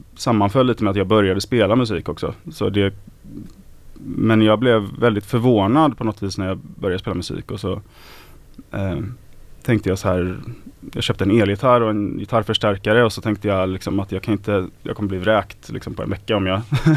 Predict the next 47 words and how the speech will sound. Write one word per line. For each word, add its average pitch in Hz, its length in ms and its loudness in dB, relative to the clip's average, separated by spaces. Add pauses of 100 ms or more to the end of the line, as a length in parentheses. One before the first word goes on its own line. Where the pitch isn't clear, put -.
<laughs> - 440 -2
om 117 60 -2
jag 110 80 0
spelar 104 260 0
så 110 100 0
högt 98 100 0
som 101 100 -2
jag 95 80 2
vill. 104 180 2
Så 110 80 -2
jag 104 60 4
letade 110 260 4
replokal 107 420 4
och 95 80 -2
så - 40 -16
fick 110 180 -8
jag 104 100 2
en 104 60 2
replokal, 98 540 2 (580)
eh, 92 280 -2
via 92 300 2
någon 87 180 0
jag 82 100 -4
tatuerade 92 560 0
liksom. 98 360 -8
Så, - 80 -8
och 95 80 -6
sen 98 120 0
har 92 80 0
vi 90 100 -2
blivit - 220 -6
kompisar. 98 300 0
Men 98 400 2 (440)
då 135 320 0
var 107 160 6
det 98 60 -2
bara 95 180 2
i - 20 -2
det 92 160 0
replokalskomplexet, 95 800 -4
det - 20 -10
var 139 200 -6
så - 20 -4
sjukt - 340 -4
mycket 151 200 0
bra 87 260 2
band. 117 340 2